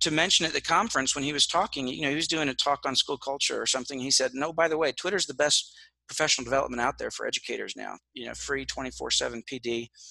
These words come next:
And that really, really caught me off guard. And, but I'm like, "Hey, if Todd Whitaker says it, it's gotta be true." So driving home from Atlanta,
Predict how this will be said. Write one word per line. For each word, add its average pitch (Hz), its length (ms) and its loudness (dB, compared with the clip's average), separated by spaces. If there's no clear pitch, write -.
And 123 340 2
that 147 220 2
really, 139 380 2
really 131 240 0
caught 123 260 -4
me 117 100 -6
off 117 220 -4
guard. 104 380 -2
And, 113 380 -2
but 120 80 4
I'm 120 120 4
like, 113 200 2
"Hey, 143 240 4
if 107 120 0
Todd 123 180 2
Whitaker 131 320 -4
says 143 300 4
it, 117 180 -2
it's 113 160 2
gotta 131 220 2
be 113 120 -8
true." 139 320 2
So 120 380 4
driving 151 400 6
home 165 180 2
from 156 200 0
Atlanta, 135 640 4